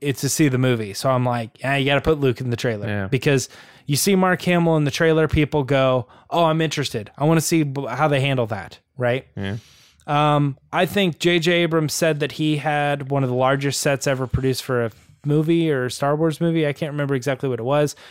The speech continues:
Speaker 1: I think that's a big money shot too, where, "Hey, we're going to worlds like this." Camera panning,
Speaker 2: Yeah.
Speaker 1: giant shot of this massive set that was out there. I think that's in there just to sell people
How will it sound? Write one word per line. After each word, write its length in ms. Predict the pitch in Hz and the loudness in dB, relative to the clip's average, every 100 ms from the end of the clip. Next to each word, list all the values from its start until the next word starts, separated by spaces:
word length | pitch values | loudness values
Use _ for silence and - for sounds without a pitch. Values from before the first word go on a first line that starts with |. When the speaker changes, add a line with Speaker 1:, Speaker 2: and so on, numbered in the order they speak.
| - - | -20 -18
Speaker 1:
I 160 | - 170 | -2 0
think 240 | 190 160 | 2 0
that's 200 | 139 143 170 | 0 0 0
a 40 | |
big 220 | 147 151 | -2 -2
money 240 | 151 156 156 | 0 0 0
shot 320 | 170 165 - | 0 0 0
too, 320 | 175 180 180 - | 0 0 -2 -2
where, 120 | 147 | -4
"Hey, 220 | 143 202 | 0 0
we're 120 | 185 | 0
going 220 | 180 208 | 0 0
to 60 | 180 | 0
worlds 480 | 156 208 220 190 - | -2 -2 -2 -4 -8
like 220 | 160 151 131 131 | -8 -8 -8 -4
this." 400 | 202 175 - - - - _ | -4 -4 -10 -12 -18 -20 _
Camera 760 | - 151 156 151 151 147 143 - - - _ | -2 0 2 4 4 4 2 0 -8 -20 _
panning, 720 | - 151 151 143 139 135 131 - _ - | -4 0 0 0 -2 -4 -8 -12 _ -6
Speaker 2:
Yeah. 120 | 113 | -2
Speaker 1:
giant 340 | 147 156 156 151 | 0 0 -2 -4
shot 340 | - 147 139 | -2 0 0
of 100 | 131 | -2
this 200 | 127 117 | -6 -8
massive 720 | 131 127 135 143 143 - 131 | -4 -2 0 0 0 -2 -2
set 460 | - - 131 120 135 | -2 0 0 -2 -4
that 220 | 120 120 | -4 -2
was 200 | 131 120 | -2 0
out 200 | 127 117 | 0 -2
there. 160 | 123 117 | -2 -2
I 100 | 123 | -2
think 220 | 143 123 | -2 -2
that's 340 | 131 127 - | -2 -2 -6
in 180 | - 143 | -6 -2
there 160 | 131 127 | 0 -2
just 220 | 120 135 | -2 -6
to 100 | - | -6
sell 200 | 120 143 135 | -4 -2 0
people 460 | 143 127 131 127 | -2 -2 -2 -4